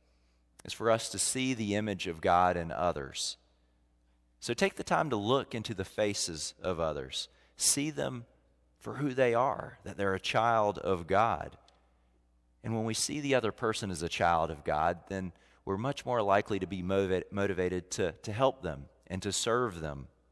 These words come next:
I've heard lots of stories of people who've had their lives transformed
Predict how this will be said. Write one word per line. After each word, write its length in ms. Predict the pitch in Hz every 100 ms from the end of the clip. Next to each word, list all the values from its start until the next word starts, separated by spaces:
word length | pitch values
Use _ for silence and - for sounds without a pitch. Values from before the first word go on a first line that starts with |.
| _ _ _ _ _ _ _ _ -
I've 120 | 123
heard 140 | 156 127
lots 240 | 127 139
of 80 | 113
stories 600 | - 127 123 113 95 85
of 140 | 90 - - - -
people 320 | 127 117 110
who've 220 | 113 98
had 220 | - 110
their 140 | 104 98
lives 320 | 101 107 95
transformed 920 | - 92 87 - - 82 73 67 -